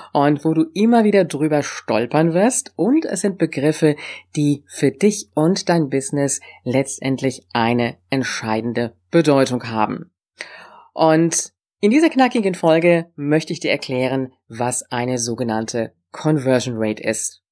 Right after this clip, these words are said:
kurz auch C R genannt. Eine Conversion Rate beschreibt, wie viel Prozent aller Besucher, in dem Fall deiner Landingpage, eine ganz bestimmte Aktion durchgeführt haben.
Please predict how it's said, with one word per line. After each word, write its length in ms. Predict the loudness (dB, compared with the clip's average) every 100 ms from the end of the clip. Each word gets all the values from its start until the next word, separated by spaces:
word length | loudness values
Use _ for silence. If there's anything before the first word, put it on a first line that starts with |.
| _
kurz 420 | 0 2 2 -4 -6
auch 320 | -4 -4 -4 _ _
C 320 | -8 0 0
R 200 | 0 -4
genannt. 460 | -6 -8 -10 -14 -20 _ _ _ _ _ -20 -20 -20 -20 -20 -20 _
Eine 440 | 0 2 2 0 _
Conversion 720 | 2 2 4 2 2 4 0
Rate 380 | 2 2 0 -4 -14 _
beschreibt, 1040 | -4 -4 -4 -4 -2 0 0 -2 -8 -12 -12
wie 440 | -16 -10 -6 -4
viel 160 | 0 -2
Prozent 720 | 0 -2 0 0 0 -2 -4 -10 -2
aller 360 | 2 2 2
Besucher, 540 | 0 -4 -4 -2 -2 -2
in 120 | 0
dem 180 | -2 -2
Fall 280 | 0 0
deiner 420 | 0 0 0 0 0
Landingpage, 1040 | 2 2 2 -2 -4 -2 0 0 -2 -10 -12 -20 _
eine 420 | -2 0 2 0 -2 -2
ganz 360 | 0 0 -2
bestimmte 640 | -6 -6 -4 -4 -2 -4 -4 _ _
Aktion 720 | -8 -8 -8 -4 -2 -2 -4 _
durchgeführt 760 | -12 -6 -6 -6 -12 -10 -10 -6
haben. 400 | -6 -6 -12